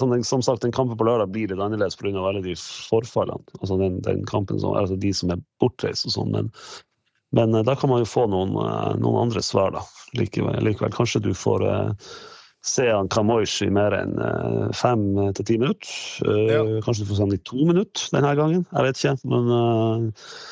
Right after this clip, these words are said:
Speaker 1: og kanskje han Braut kan starte denne kampen, så vi kan se litt hvordan, eh, hvordan han ser ut i, eh, i en hel omgang pluss. Det hadde vært interessant, for å si det pent,
Speaker 2: Ja.
Speaker 1: i lag med han Erlien. Det er jo en, det er jo ikke et utenkelig spisspar i til. I det hele
Speaker 2: Overhodet
Speaker 1: tatt.
Speaker 2: ikke. Og jeg,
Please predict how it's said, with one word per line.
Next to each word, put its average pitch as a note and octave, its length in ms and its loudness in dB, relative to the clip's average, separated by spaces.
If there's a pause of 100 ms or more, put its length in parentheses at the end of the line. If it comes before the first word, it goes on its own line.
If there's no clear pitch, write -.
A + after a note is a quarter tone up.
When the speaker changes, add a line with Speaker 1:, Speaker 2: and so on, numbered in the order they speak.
(300)
Speaker 1:
og C3+ 80 4
kanskje B2 240 4
han A#2 80 2
Braut B2+ 160 2
kan G2 160 0
starte - 320 0
denne D#2 160 -2
kampen, - 400 -2
så - 80 -4
vi - 160 -2
kan - 320 0
se - 240 0
litt - 160 -4
hvordan, - 400 -6
eh, G#2 560 -8 (380)
hvordan A2 320 0
han G#2+ 80 2
ser B2+ 240 2
ut - 180 -10
i, G2+ 140 -4
eh, G#2 480 -6 (680)
i - 80 4
en G#2 80 4
hel G#2+ 180 4
omgang G#2+ 360 2
pluss. - 460 -2
Det - 100 0
hadde - 160 2
vært G2 160 -2
interessant, G#2 460 -2 (260)
for - 80 -4
å - 60 0
si - 100 0
det - 140 -4
pent, G2+ 200 -4
Speaker 2:
Ja. - 140 0
Speaker 1:
i A#2+ 80 2
lag G#2+ 160 4
med G2 140 0
han G2 100 0
Erlien. G2+ 220 0 (100)
Det - 80 0
er C3+ 60 2
jo A#2+ 100 2
en, G2+ 80 2
det A#2 80 4
er C#3 80 4
jo - 60 -8
ikke - 100 -8
et - 160 -2
utenkelig G#2+ 460 -2
spisspar - 1000 -4 (220)
i - 60 -4
til. - 180 -4 (480)
I C#3 80 -4
det - 80 2
hele G2 100 2
Speaker 2:
Overhodet A2+ 140 -2
Speaker 1:
tatt. A2+ 100 -8
Speaker 2:
ikke. F#2 200 -10 (200)
Og B2+ 300 -6
jeg, C3+ 200 -6